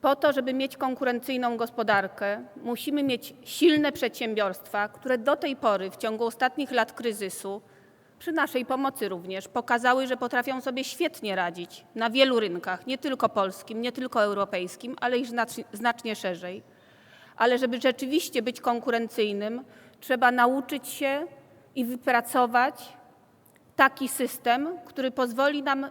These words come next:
sprzedawać naszą myśl, nasze patenty. Zamierzamy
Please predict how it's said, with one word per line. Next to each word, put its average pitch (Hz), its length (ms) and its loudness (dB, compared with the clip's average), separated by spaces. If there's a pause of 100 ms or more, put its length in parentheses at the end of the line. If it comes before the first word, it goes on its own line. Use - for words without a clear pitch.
sprzedawać 262 840 2 (380)
naszą 254 500 2
myśl, 269 500 -2 (240)
nasze 254 360 2
patenty. 214 680 -2 (1200)
Zamierzamy 269 840 2